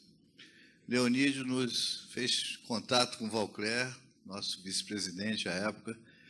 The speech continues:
que nos acolheu, junto com o Juliano, o pessoal do,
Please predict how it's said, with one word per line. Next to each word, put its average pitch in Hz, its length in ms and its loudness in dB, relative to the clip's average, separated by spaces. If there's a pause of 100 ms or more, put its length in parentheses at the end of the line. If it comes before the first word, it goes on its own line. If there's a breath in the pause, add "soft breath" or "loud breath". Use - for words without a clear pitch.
(300 soft breath)
que - 80 -14
nos 101 140 -4
acolheu, 104 600 0
junto 117 340 -4
com 107 240 -6
o 95 100 -6
Juliano, 117 760 -2 (560 soft breath)
o - 80 -14
pessoal 110 480 0
do, 95 480 -4